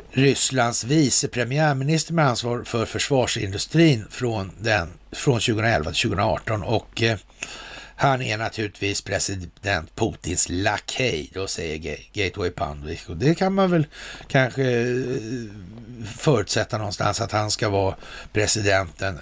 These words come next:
trogen då på en sån position. Det verkar väl, eh, inte helt orimligt i och för sig då. Det är ju klart att det är ju, har man det amerikanska exemplet framför näsan, då kan man ju konstatera att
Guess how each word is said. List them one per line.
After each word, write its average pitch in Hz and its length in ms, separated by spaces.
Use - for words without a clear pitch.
trogen 135 640
då 104 220
på 110 200
en 98 100
sån 92 240
position. 101 540
Det 117 80
verkar 147 340
väl, 123 200
eh, 127 440
inte 92 200
helt 98 300
orimligt 92 680
i 95 100
och 90 60
för 117 140
sig 208 480
då. 110 140
Det 110 260
är 143 180
ju 139 120
klart 120 280
att 113 80
det 120 60
är 123 40
ju, 123 220
har 127 220
man 123 440
det 127 80
amerikanska 135 640
exemplet 120 500
framför 117 240
näsan, 117 360
då 110 140
kan 123 160
man 139 80
ju 143 40
konstatera 131 500
att - 120